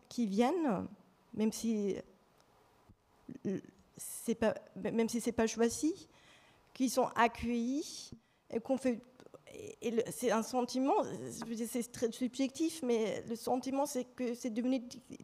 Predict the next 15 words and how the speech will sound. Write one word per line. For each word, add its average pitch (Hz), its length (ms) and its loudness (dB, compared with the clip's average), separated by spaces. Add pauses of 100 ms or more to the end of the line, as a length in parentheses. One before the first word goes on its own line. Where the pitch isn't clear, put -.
difficile 269 640 0
de 226 180 -2 (220)
pourquoi 262 540 0
on 226 160 0
accueille, 277 500 -2
on 233 120 -2
donne 226 240 -2 (100)
tous - 360 -4 (280)
à 240 100 -2
ceux 247 180 -2
qui 247 120 -4
ne 233 60 -2
sont 233 120 0
pas 254 140 2
des, 202 180 2